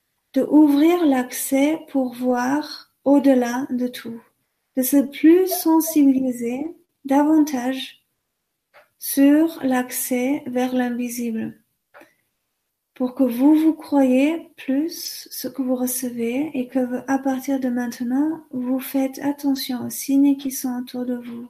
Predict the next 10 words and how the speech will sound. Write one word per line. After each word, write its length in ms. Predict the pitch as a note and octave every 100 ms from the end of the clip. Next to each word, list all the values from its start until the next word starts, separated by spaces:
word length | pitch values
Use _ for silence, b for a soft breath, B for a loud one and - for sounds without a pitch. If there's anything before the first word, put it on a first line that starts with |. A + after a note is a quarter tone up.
| _ _ _ _ _ _
Concentrez-vous 960 | C4+ C4+ C4+ C#4 C4+ C4+ B3+ C#4 D#4
sur 760 | D#4+ - C4+ C4 C4+ C#4 - _
ce 260 | - - C4
bleu 640 | A3+ A#3 A#3 B3+ D4 D#4+ _ _ _ _ _
devant 340 | B3 A#3 A#3+ A#3
vos 100 | A#3
yeux 580 | A3+ A3+ A#3 A#3+ D4 F4 _ _ _ _ _ _ _ b b b b b _ _
et 100 | -
commencez 600 | B3+ D4 D4+ D#4+ D#4+ D#4+ D#4+
maintenant 880 | D4+ C#4+ D4 C#4 C4+ C4+ D4 D#4+